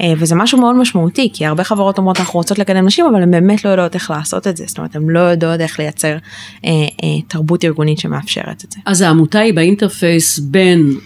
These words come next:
Speaker 2: האנשים לבין החברות?
Speaker 1: בדיוק, עמותה
Speaker 2: אוקיי.
Speaker 1: גם מצד אחד אנחנו מקדמות נשים ועוזרות לנשים, איך אני כאישה יכולה להתקדם, על מה אני צריכה לעבוד,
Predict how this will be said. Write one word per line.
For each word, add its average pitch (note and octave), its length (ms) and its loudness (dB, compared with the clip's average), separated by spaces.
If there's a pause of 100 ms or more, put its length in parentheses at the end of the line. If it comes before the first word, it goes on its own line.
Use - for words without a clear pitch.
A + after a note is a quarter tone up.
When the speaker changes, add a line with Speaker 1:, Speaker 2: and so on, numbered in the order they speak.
Speaker 2:
האנשים D#3 640 0
לבין D3+ 340 2
החברות? D3 760 -2
Speaker 1:
בדיוק, F3+ 500 2
עמותה F3+ 360 2
Speaker 2:
אוקיי. B3 140 -2
Speaker 1:
גם A#3+ 120 2
מצד A3+ 320 0
אחד G3+ 260 0
אנחנו E3 480 -2
מקדמות E3 380 -4
נשים E3 320 -4
ועוזרות D#3+ 280 -6
לנשים, D#3+ 300 -4
איך F3 160 -6
אני F3+ 280 0
כאישה E3 340 -2
יכולה D#3 260 -4
להתקדם, D3+ 480 -4 (360)
על E3 120 0
מה D#3+ 140 0
אני D#3+ 120 0
צריכה - 280 -6
לעבוד, D3+ 460 -4